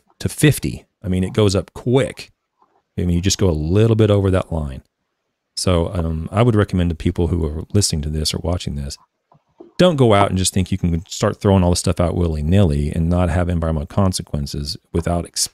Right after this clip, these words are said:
without understanding the rate and the product that you're applying. It needs to be the right product at the right rate at the right time of year. And in this study, they found that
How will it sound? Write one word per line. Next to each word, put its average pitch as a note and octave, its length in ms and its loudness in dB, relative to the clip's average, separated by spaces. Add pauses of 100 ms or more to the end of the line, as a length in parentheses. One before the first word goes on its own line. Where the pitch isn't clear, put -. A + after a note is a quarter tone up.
(160)
without F2+ 360 0
understanding E2 480 -2
the C#2+ 80 -6
rate E2 460 -2
and D#2 120 -4
the D2 60 -6
product E2+ 400 -2
that - 80 -12
you're C#2+ 120 -8
applying. C2+ 600 -6 (760)
It F2 60 -2
needs F2+ 200 0
to F2 60 -4
be E2+ 80 -2
the D2+ 100 -2
right E2+ 280 0
product D#2 400 -4
at C#2+ 100 -10
the D2 80 -8
right E2 340 -2
rate D2+ 400 -8
at - 80 -20
the C#2 80 -10
right D2 260 -8
time C#2 220 -6
of B1+ 80 -8
year. C2 440 -10 (520)
And E2 80 -2
in D#2 100 0
this A2+ 160 4
study, E2 240 0
they D2+ 120 -2
found D#2 300 -2
that D2+ 160 -4